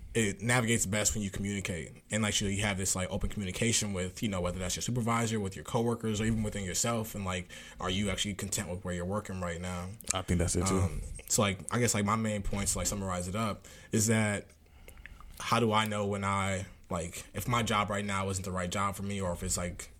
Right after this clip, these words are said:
Speaker 1: doing what it's supposed to do and, like, just be content with what it is, is that <coughs> maybe to, like, reach out to, like, my creative director like you or, you know, my, <clears throat> my C D at my job
Speaker 2: Right.
Speaker 1: and to, like, ask them, like,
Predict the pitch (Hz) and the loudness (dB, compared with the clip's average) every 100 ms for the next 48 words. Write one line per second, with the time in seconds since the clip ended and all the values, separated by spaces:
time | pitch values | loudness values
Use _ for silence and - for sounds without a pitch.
0 | - 110 104 98 - 131 - 120 127 110 | -2 0 2 2 2 2 2 2 2 2
1 | 98 95 - 101 98 95 113 92 92 92 | 0 -2 -4 -4 -4 -2 -2 -2 -2 -2
2 | 92 127 120 117 - - - - - 123 | 0 0 2 0 -4 -12 -14 -14 -2 4
3 | 117 117 110 104 - - - - - - | 6 6 4 2 -4 -4 2 4 2 -6
4 | - - 120 113 110 113 104 107 107 101 | -14 -2 4 6 6 4 2 2 2 0
5 | - 98 101 92 92 87 - - - - | 0 0 0 0 0 -4 -6 -16 -10 -10
6 | - 123 107 104 107 98 95 104 101 95 | 2 4 4 2 0 -2 -2 0 0 0
7 | 90 87 85 - 123 95 90 101 113 117 | 0 -2 -4 -4 -2 -2 -2 -4 0 0
8 | 127 - - 117 117 127 110 107 104 107 | 0 0 4 4 4 0 0 0 0 -2
9 | 98 101 101 98 90 87 87 - 110 110 | -2 -2 -2 4 8 8 8 2 -2 0
10 | 101 95 104 - 107 98 95 | -2 0 0 -2 -4 -4 -6